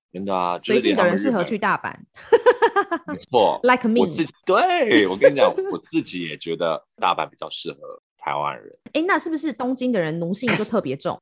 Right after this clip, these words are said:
Speaker 1: <clears throat>
Speaker 2: 日剧啊，就是上班族啊，然后长官很恐怖啊，然后下属就是很害怕的那种，那种人都是，
Speaker 1: 嗯。
Speaker 2: 是，都是在哪里啊？
Speaker 1: 全部，全部日本人。
Speaker 2: 就是全部的意思。
Speaker 1: 全部日本人。对，全部日本人。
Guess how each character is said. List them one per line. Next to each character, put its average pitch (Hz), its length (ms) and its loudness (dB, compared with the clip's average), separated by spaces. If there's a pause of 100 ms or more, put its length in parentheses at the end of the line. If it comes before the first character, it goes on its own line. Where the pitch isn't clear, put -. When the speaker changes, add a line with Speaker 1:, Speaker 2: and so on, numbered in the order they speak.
Speaker 1:
<clears throat> - 140 -14
Speaker 2:
日 262 180 -2
剧 220 420 -6
啊， 214 200 2
就 247 140 -4
是 262 80 -6
上 226 220 -4
班 220 240 0
族 180 240 -8
啊， 175 120 2
然 170 120 0
后 220 120 -2
长 165 200 -6
官 208 180 -2
很 190 180 -2
恐 175 320 -10
怖 185 180 -2
啊， 156 200 0
然 143 100 -4
后 165 60 -4
下 180 320 -2
属 156 180 -12
就 180 140 -6
是 202 240 -4 (280)
很 165 200 -4
害 180 220 0
怕 180 240 -4
的 151 60 -6
那 156 180 -6
种， - 260 -12 (180)
那 302 80 -4
种 170 180 -2
人 147 100 -4
都 190 100 -6
是， 240 80 -4
Speaker 1:
嗯。 - 40 -2
Speaker 2:
是， 226 300 -6
都 220 100 -8
是 220 160 -6
在 190 180 -8
哪 135 160 -8
里 - 140 -10
啊？ - 120 -18 (440)
Speaker 1:
全 95 420 0
部， 92 240 -2 (160)
全 98 300 2
部 98 100 0
日 95 180 -2
本 95 300 -2
人。 85 280 -8 (360)
Speaker 2:
就 196 120 -4
是 190 60 -8
全 120 300 2
部 113 60 4
的 - 100 2
意 139 100 6
思。 - 0 -
Speaker 1:
全 - 0 -
部 - 0 -
日 135 260 4
本 - 180 0
人。 - 120 2 (460)
对， 120 340 4
全 98 240 -10
部 117 160 -4
日 117 200 -2
本 82 140 -2 (120)
人。 58 180 -10